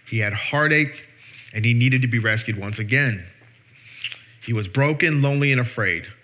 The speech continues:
His soul was in turmoil. Here, his own child turned against him, the one he raised, nurtured, and loved.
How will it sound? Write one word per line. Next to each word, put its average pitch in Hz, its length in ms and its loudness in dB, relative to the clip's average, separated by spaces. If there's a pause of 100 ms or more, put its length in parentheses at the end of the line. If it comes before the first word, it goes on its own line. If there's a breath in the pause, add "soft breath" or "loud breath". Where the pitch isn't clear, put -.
(480)
His 110 260 -6
soul 135 220 0
was 123 140 0
in 113 120 0
turmoil. 110 480 -2 (1120 loud breath)
Here, 165 280 4
his 139 220 0
own 147 180 0
child 139 360 -2
turned 147 220 0
against 131 360 -2
him, 113 240 -4 (340 loud breath)
the 117 60 -2
one 127 240 2
he 151 180 2
raised, 117 520 0 (120)
nurtured, 131 580 2 (260)
and 113 240 0
loved. 107 360 -2